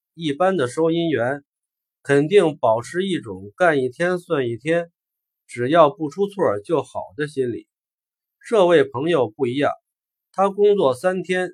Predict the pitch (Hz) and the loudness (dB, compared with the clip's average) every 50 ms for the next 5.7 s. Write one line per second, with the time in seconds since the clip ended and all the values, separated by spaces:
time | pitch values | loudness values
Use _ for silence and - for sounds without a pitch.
0 | _ _ _ - 180 160 143 139 139 127 117 113 120 120 165 185 165 135 123 135 | _ _ _ -4 0 0 0 0 -2 -4 -6 -6 -6 -4 0 0 0 0 0 -2
1 | 156 180 190 175 151 139 - 277 240 165 120 113 - - 123 139 165 - - 156 | -2 -2 0 -2 -2 -2 -4 -6 -8 -8 -8 -10 -10 -10 -10 -10 -6 -2 0 0
2 | 123 92 - _ _ 101 110 120 127 151 175 170 - 101 90 95 117 156 160 156 | 0 0 -4 _ _ -14 -8 -4 -2 -2 -2 -4 -6 -14 -16 -12 -8 -8 -6 -4
3 | 165 131 - - _ _ _ _ _ _ _ _ _ _ - 131 131 131 127 156 | -2 -4 -4 -6 _ _ _ _ _ _ _ _ _ _ -4 -2 -2 -2 0 0
4 | 202 185 139 117 117 117 120 - - 208 180 151 151 175 156 135 123 120 113 104 | 0 0 0 -2 -6 -8 -8 -6 -2 -2 -2 0 0 0 0 0 0 -2 -4 -4
5 | 104 113 151 160 170 170 170 170 139 113 110 139 151 | -6 -8 -4 -2 -2 0 0 -2 -4 -4 -2 0 0